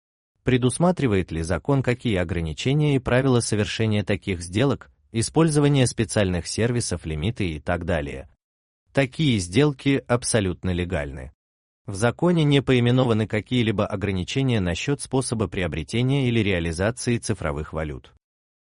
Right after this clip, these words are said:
Могут ли люди продавать товары, услуги за криптовалюту или действующее законодательство полностью исключает эту возможность? Есть ли какие-то лазейки? На текущий момент, как установлено законом о цаф,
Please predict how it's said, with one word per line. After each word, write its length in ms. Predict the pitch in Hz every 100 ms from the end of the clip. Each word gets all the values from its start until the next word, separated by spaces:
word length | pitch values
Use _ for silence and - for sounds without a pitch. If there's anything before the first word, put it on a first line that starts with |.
| -
Могут 400 | 120 170 160 -
ли 140 | 151
люди 300 | 143 147 117
продавать 460 | 110 113 110 123 -
товары, 360 | 107 98 101
услуги 420 | 85 - 127 110 110
за 160 | 101
криптовалюту 680 | - 104 - 82 82 123 139
или 240 | 127 120 113
действующее 640 | 117 131 - 117 - 110
законодательство 880 | 95 98 101 92 123 123 95 - 73
полностью 600 | - 120 139 123 - 123
исключает 640 | - 113 101 95 90 90
эту 220 | 87 85
возможность? 720 | 95 101 98 76 73 65 - - _ _ _ _ _
Есть 580 | - 90 160 - - -
ли 160 | 165 180
какие-то 520 | - 139 120 107 107
лазейки? 680 | 95 101 90 80 - 71 65 _ _ _ _ _
На 140 | 117 127
текущий 540 | 139 127 175 175 139
момент, 420 | 120 98 107 131
как 220 | - 87 -
установлено 640 | 92 98 107 135 127 104
законом 460 | 90 85 95 82
о 40 | 78
цаф, 380 | - 135 -